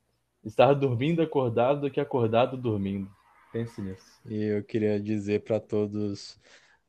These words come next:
Speaker 2: é, agradecer por ter chegado até aqui. Siga a gente nas redes sociais, Página em Branco.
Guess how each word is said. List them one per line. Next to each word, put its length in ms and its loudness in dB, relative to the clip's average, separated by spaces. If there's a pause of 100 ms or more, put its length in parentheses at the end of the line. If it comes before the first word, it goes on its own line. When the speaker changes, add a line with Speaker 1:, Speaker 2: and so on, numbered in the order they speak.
(180)
Speaker 2:
é, 420 -8
agradecer 600 -6
por 140 -20
ter 140 -8
chegado 340 -8
até 180 -8
aqui. 480 -10
Siga 300 -10
a 40 -6
gente 260 -12
nas 180 -10
redes 180 -8
sociais, 540 -10
Página 340 -8
em 60 -8
Branco. 400 -10